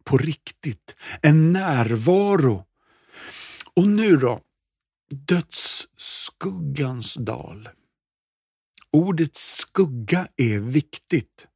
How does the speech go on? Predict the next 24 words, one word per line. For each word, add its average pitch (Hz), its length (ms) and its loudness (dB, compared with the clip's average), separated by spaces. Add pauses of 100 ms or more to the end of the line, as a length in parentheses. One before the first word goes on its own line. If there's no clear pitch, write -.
(280)
för 147 160 6
ordet 160 300 8
skugga 175 560 6
säger 139 540 4
oss 131 220 0
att 127 100 -2
det - 80 -6
finns - 680 0
ett - 180 0
ljus 147 500 4
någonstans 175 880 0 (400)
och - 240 4
att - 200 2 (100)
det 147 200 4
är 139 60 6
någonting 143 840 4
som 107 360 0 (140)
reflekterar. 113 880 -2
Och 143 140 4
det 147 80 4
här 135 220 0
vet 180 400 0
ju 147 100 4
vi, 104 280 -2